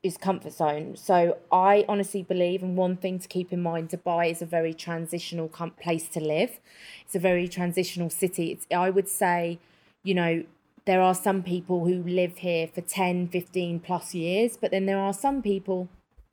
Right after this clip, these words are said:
who do come for five or seven years and then they decide to go home. You know, they might fall in love in Dubai or they wanna have kids and they wanna go closer back to their families. So it is a very transitional city. So I think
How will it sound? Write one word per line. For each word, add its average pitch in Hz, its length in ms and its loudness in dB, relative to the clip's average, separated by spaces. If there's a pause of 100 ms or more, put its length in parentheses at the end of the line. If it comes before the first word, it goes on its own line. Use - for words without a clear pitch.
(140)
who 233 120 6
do 311 240 4
come 190 240 -2
for 170 120 -10
five 165 380 0
or 170 120 -4
seven 175 340 -4
years 165 300 -2
and 208 120 0
then 226 140 2
they 214 140 2
decide 196 420 0
to - 80 -16
go 175 200 2
home. 165 420 -4
You 165 100 -6
know, 165 160 -2
they 175 140 0
might 170 320 -4 (340)
fall 180 220 0
in 175 120 2
love 226 200 4
in 233 120 4
Dubai 202 600 4 (320)
or 170 140 0
they 170 120 2
wanna 170 240 -2
have 165 220 -6
kids 208 380 2
and 185 80 -4
they 175 80 -2
wanna 170 200 -2
go 165 420 0
closer 180 360 -2
back - 280 -4
to 175 60 -8
their 165 120 0
families. 208 640 -2 (300)
So 208 180 6
it 202 140 6
is 254 160 2
a 269 40 0
very 208 480 6
transitional 190 680 0
city. 226 500 0
So 196 340 2
I 190 120 0
think 202 380 -4